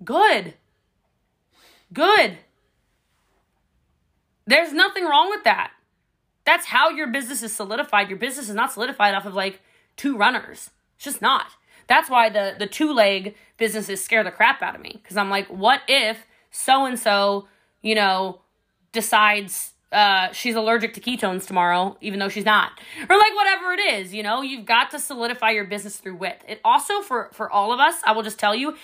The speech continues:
it will help with your emotional intelligence the wider you go. Because you won't be so emotionally involved in one leg or in two legs. And I know y'all.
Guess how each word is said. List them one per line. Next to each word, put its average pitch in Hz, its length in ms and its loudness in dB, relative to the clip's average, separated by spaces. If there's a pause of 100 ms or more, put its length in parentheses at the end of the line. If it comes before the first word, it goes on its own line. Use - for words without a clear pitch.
(220)
it 285 100 -6
will 349 160 -2
help 320 220 2
with 220 120 -8
your 202 280 -2
emotional 254 460 -4
intelligence 262 560 -2
the 240 80 -10
wider 240 300 0
you 254 120 -10
go. 269 320 -4 (840)
Because 240 280 0
you 285 200 4
won't 349 180 4
be 285 140 -4
so 233 440 4
emotionally 220 600 0
involved 190 560 2 (240)
in 196 420 0 (160)
one 180 460 -2
leg - 320 -12 (520)
or 190 480 -2
in 185 260 -6
two 175 300 -8
legs. - 500 -10 (340)
And 185 120 -2
I 214 140 4
know 185 320 -2
y'all. - 380 -6